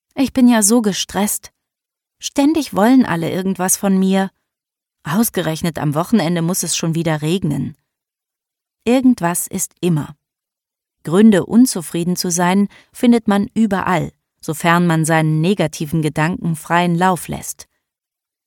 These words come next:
Um ihre Unzufriedenheit am Laufen zu halten, brauchen Jammersusen jemanden, der ihnen beipflichtet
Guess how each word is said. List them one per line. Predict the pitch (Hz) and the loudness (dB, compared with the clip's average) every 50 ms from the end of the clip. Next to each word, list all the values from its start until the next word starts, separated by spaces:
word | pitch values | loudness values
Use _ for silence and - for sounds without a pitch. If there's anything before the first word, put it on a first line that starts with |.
| _ | _
Um | - 196 202 - | -2 0 0 0
ihre | - 196 190 175 170 - | 0 -2 0 0 0 0
Unzufriedenheit | - 233 170 - - 233 190 - - 175 170 160 165 160 156 165 160 - - | 2 2 2 2 2 -6 -8 -6 -4 -4 -2 -2 -2 -2 -2 -2 -4 -4 -4
am | - 160 | -6 -4
Laufen | 151 147 156 185 240 - - 196 160 | -4 -2 -2 -2 -2 -2 -2 -4 -4
zu | - 165 160 151 | -4 -6 -4 -4
halten, | 165 165 175 - - 202 202 202 _ _ _ _ _ _ _ - | -4 -4 -4 -4 -4 -2 -4 -4 _ _ _ _ _ _ _ -6
brauchen | 151 - 180 233 240 - 214 185 | 0 2 2 2 2 2 0 0
Jammersusen | 151 160 156 165 185 196 190 175 185 202 214 185 208 202 | 2 0 0 2 2 0 -2 -2 -2 -4 -2 0 0 0
jemanden, | 190 165 180 190 196 202 202 - - 202 208 202 | 2 2 2 2 2 2 0 0 0 0 0 0
der | 196 190 185 | 0 -2 -2
ihnen | - - 190 196 196 196 190 | -2 0 0 0 2 0 0
beipflichtet | 165 180 185 202 208 - - - 127 127 135 - - - - - | 0 0 0 0 0 -4 -8 -10 -10 -10 -10 -8 -10 -10 -10 -10